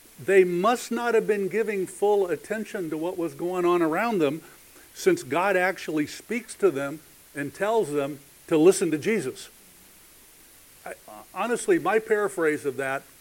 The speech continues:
kinda goes like, "Guys, you need to talk less and listen more." Yet, in spite of this command, in spite of God telling them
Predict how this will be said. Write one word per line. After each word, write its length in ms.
kinda 240
goes 320
like, 220
"Guys, 380
you 140
need 180
to 80
talk 380
less 360
and 120
listen 320
more." 220
Yet, 240
in 120
spite 380
of 80
this 160
command, 560
in 80
spite 240
of 180
God 360
telling 340
them 180